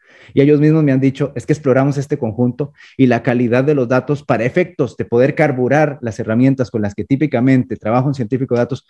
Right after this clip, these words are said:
no es suficiente. El nivel de volumen, el nivel de cobertura que tienen estos datos, es decir, la calidad que tienen, no alcanza para poder hacer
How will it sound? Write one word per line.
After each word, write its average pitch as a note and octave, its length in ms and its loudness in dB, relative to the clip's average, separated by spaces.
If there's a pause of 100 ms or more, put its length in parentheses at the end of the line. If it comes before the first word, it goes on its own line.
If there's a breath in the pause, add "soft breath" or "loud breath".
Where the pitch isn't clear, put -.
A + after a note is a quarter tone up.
(240 soft breath)
no C#3+ 100 6
es D3+ 80 2
suficiente. A2+ 640 0
El A#2 160 -4
nivel B2 380 2
de B2+ 300 0 (200 soft breath)
volumen, D3 760 4
el A2 120 -6
nivel A2 320 -2
de B2+ 140 0
cobertura D3 880 2
que - 80 -14
tienen B2 260 -6
estos B2 220 -6
datos, A#2 300 -2
es G#2+ 60 -2
decir, A2+ 240 -4
la A2 120 0
calidad A2+ 400 0
que C#3 80 -2
tienen, C3 360 2
no C3 120 4
alcanza D3 540 -2
para G2 180 -12
poder G#2 320 -4
hacer G#2 340 -6